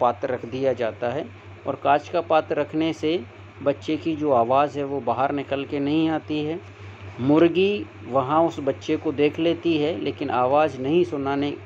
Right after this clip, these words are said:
सुनाई देने की वजह से वह उसकी सुरक्षा या रक्षा नहीं करती है। दूसरी तरफ यदि मुर्गी का बच्चा दिखाई नहीं देता है, लेकिन फिर भी मुर्गी के द्वारा आवाज़,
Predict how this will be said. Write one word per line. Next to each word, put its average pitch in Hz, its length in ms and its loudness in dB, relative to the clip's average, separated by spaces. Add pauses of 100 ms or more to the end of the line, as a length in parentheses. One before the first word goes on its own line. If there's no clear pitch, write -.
(160)
सुनाई 151 280 2
देने 139 320 -2
की 143 160 -4
वजह 123 260 -6
से 165 260 -6 (460)
वह 160 260 6
उसकी 190 520 -2 (300)
सुरक्षा 156 560 0 (100)
या 131 120 2
रक्षा 131 380 0
नहीं 135 260 -2
करती 107 340 -8
है। 98 220 -14 (600)
दूसरी 185 400 0
तरफ 202 440 4 (280)
यदि 147 500 6 (680)
मुर्गी 170 560 6 (100)
का 160 100 6
बच्चा 139 400 0
दिखाई 151 400 0
नहीं 185 180 4
देता 131 420 0
है, 143 200 -4 (360)
लेकिन 160 260 2
फिर 175 240 2
भी 165 260 4 (180)
मुर्गी 143 360 2
के 180 180 4
द्वारा 135 400 2 (340)
आवाज़, 160 520 4